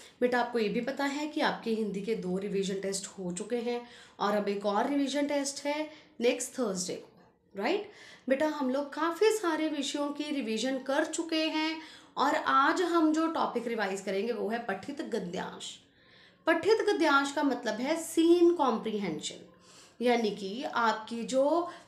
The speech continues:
वटवृक्ष बुक है उसमें जो chapters हैं उसमें से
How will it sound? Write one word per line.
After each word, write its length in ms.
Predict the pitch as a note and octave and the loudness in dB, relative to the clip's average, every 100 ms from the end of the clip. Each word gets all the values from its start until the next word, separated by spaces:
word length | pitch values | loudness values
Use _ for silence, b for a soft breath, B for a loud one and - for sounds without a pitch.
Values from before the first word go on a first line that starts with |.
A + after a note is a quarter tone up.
| - | -2
वटवृक्ष 680 | A#3 C4 D4 A#3+ F#4 - A#3 | 0 2 0 2 0 2 -2
बुक 300 | G#3+ C4 C4 | -2 -2 -2
है 300 | G#3+ E3+ G3 | 0 0 0
उसमें 300 | - A3 A#3 | -2 -4 -2
जो 100 | A#3 | -2
chapters 680 | A#3 A3+ F3 - F3 E3 D#3+ | -2 0 0 -2 -6 -6 -8
हैं 380 | - E3+ G#3 B3+ B B - | -6 -4 -4 -6 B B -4
उसमें 440 | A#3+ C#4+ D4 E4 E4+ | -2 0 2 4 4
से 560 | - A3+ G3+ A#3 D4+ | 2 0 0 0 -4